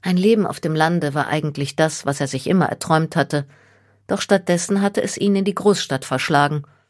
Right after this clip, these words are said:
vor allem weil Dorfbewohner zu ausgeprägter Neugier neigten. In seiner Branche war Verschwiegenheit ein unabdingbares Muss, aber Schweigen führte bei neugierigen Menschen zu Spekulationen,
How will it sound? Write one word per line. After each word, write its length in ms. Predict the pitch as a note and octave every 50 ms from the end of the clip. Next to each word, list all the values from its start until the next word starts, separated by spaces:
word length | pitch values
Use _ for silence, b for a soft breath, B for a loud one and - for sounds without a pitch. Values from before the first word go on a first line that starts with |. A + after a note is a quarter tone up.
| b b _ _ _ _ _ _ _
vor 220 | _ - A#3 G#3 -
allem 300 | D3+ F#3 F#3 G3 A3 G#3
weil 160 | G#3 G3 F3
Dorfbewohner 720 | F3+ E3+ E3 E3+ - - G3 F3 E3 F3 F#3 F#3+ F#3 F3+
zu 160 | - - -
ausgeprägter 680 | - E3 E3 - - E3+ - - - F3 E3+ - F3+ F3+
Neugier 380 | F#3+ G3+ F#3+ D#3 - - C3+
neigten. 480 | C3 C3+ C3 C3 C3 - _ - C#3 C#3 - - _ _ _ _ _ _ _ _ _ _ _ -
In 100 | - F3+
seiner 300 | F3 A3 A3+ A3+ G#3 E3
Branche 480 | - - E3 F3+ G3+ G#3 F3+ F3 C3+ C3+
war 120 | D3 D3
Verschwiegenheit 880 | - - C#3+ - - - F#3+ G3 F#3 E3 C3+ C3 C#3 C#3 C#3 C#3 - -
ein 140 | C#3+ C#3
unabdingbares 1040 | - - G3 G#3 G#3 - - D3+ D3 _ - D#3 D#3+ D#3 D3 D3+ C#3+ C#3 C#3 C#3 -
Muss, 360 | E3+ D3+ D3 C#3+ - - - b b b b b b b b b b b
aber 220 | - E3 E3+ F3
Schweigen 480 | F3 - F#3+ G3 G3 F#3+ G3 G#3 G#3+ G#3+
führte 300 | - - A3+ A3 - G3+
bei 140 | F#3 F#3 F3+
neugierigen 640 | F3+ F3 F3 F3 E3+ F3 F3+ F3 F3 E3+ F#3+ F#3
Menschen 360 | F3 E3+ F3 F3 - - F#3+ F#3
zu 120 | - F3
Spekulationen, 960 | - - F#3 F3+ - F#3 F#3 F3+ F#3 F3+ - - A3+ A3 G3 D#3 D3 D3 C#3+